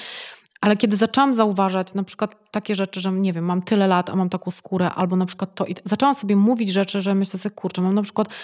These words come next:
ładne usta, albo mam ładne to". I szło mi to, słuchaj, po prostu było tak kwadratowe, że sama sobie nie mogłam w to uwierzyć. Ale przyszedł taki moment przełomowy,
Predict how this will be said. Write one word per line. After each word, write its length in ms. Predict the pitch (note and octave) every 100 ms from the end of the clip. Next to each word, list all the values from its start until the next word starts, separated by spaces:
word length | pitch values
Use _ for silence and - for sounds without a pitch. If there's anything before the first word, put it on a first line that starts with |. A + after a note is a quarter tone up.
| - -
ładne 460 | G#3 G3 G3 G3 -
usta, 440 | - E3+ - C#3+ D3+
albo 260 | - F#3+ G3
mam 320 | G3 G3 G3+ -
ładne 320 | G3+ G3+ G3
to". 180 | F#3 -
I 160 | G3 - - - - -
szło 340 | - - D#4+
mi 140 | D#4+ D#4
to, 120 | D4
słuchaj, 480 | D4+ C4+ C4+ C4+ C4
po 80 | C4
prostu 180 | B3+ B3
było 120 | A#3
tak 300 | - A3 -
kwadratowe, 560 | - A#3 G#3+ G#3+ G#3
że 100 | G#3+
sama 220 | G#3 A3 A3
sobie 200 | G3+ G3
nie 80 |
mogłam 220 | F#3 F3+ F3
w 40 |
to 100 | F#3+
uwierzyć. 360 | F3+ F3 G3 A#3 - - - _ _
Ale 200 | G#3 G#3
przyszedł 280 | G#3 D4 D4+
taki 180 | B3+ G#3+
moment 280 | G#3+ G#3+ G#3
przełomowy, 680 | A3 G3+ F#3+ F3 F3+ A3+